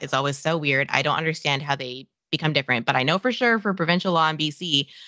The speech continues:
you're in charge of your own autonomy at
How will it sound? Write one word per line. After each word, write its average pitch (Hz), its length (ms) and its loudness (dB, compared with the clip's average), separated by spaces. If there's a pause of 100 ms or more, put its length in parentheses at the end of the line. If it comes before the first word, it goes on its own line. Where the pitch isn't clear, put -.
(160)
you're 160 600 2 (360)
in 175 180 6
charge 196 340 2
of 180 100 0
your 180 120 4
own 170 200 4
autonomy 156 640 2
at 135 240 4